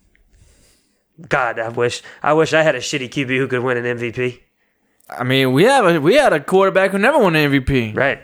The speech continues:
Speaker 1: that's my point.
Speaker 2: Oh, Lamar Jackson's better than
Speaker 1: But,
Speaker 2: Drew now, huh?
Speaker 1: but, uh,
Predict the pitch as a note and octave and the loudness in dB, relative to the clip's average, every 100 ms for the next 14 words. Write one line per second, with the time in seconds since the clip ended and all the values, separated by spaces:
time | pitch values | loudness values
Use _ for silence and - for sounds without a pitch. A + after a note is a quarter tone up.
0 | _ _ - G#2+ C#3 B2+ - _ _ _ | _ _ -16 -6 -2 -2 -4 _ _ _
1 | _ _ _ _ _ _ _ - C3+ C#3+ | _ _ _ _ _ _ _ -4 0 2
2 | B2+ C#3 D3+ D#3 E3+ E3 D3+ E3+ F3 - | 0 0 2 2 2 0 2 2 2 0
3 | F3 B3 G3 F3 F#3 C#3 C#3 C3+ | 2 2 4 4 2 2 2 2